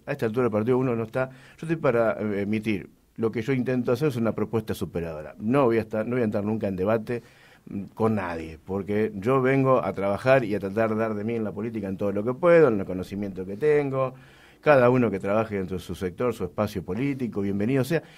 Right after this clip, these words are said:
mientras todo sea por el bien de la, de la ciudad. Yo no, no entro en las descalificaciones ni en el debate de, contra nadie. No hago política en contra de alguien, hago política en favor de Cambiemos, hago política en, en favor del presidente de la Nación, de la gobernadora, de la intendenta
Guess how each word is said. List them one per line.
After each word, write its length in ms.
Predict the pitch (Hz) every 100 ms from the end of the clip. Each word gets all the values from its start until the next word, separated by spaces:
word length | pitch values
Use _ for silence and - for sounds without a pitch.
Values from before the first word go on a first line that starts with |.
| -
mientras 220 | 175 180 190
todo 140 | 208
sea 180 | 196 180
por 140 | 139
el 80 | 113
bien 300 | 127 156 139
de 180 | 107 98
la, 180 | 95 95
de 160 | 95
la 80 | 98
ciudad. 360 | - 147 175 - - - - -
Yo 160 | 165 170
no, 240 | 131 131
no 220 | 135 139
entro 240 | 143 131 123
en 80 |
las 120 | 110 98
descalificaciones 1040 | 95 104 104 113 113 120 214 262 214 139
ni 140 | 117 117
en 100 | 117
el 120 | 117
debate 440 | 120 156 170 135
de, 440 | 113 107 101 92 87
contra 380 | - 101 98 104
nadie. 500 | 131 165 165 143 143 - - - - -
No 80 | 160
hago 180 | 156
política 320 | 123 131 120 113
en 120 | 110
contra 440 | 120 117 110 107
de 100 | 113
alguien, 360 | 120 113 98 107
hago 240 | 131 117
política 400 | 104 127 120 104
en 100 | 98
favor 320 | 113 107 123
de 140 | 110 98
Cambiemos, 520 | 101 123 151 147 135
hago 160 | 117 107
política 360 | 110 110 107
en, 100 | 104
en 180 | 101 101
favor 320 | 107 113 117
del 140 | 107 98
presidente 380 | 92 98 107 98
de 60 |
la 80 | 95
Nación, 320 | 98 151 156
de 80 | 123
la 100 | 98
gobernadora, 640 | 98 101 104 127 165 156
de 80 | 107
la 80 | 98
intendenta 680 | 101 113 156 190 170 165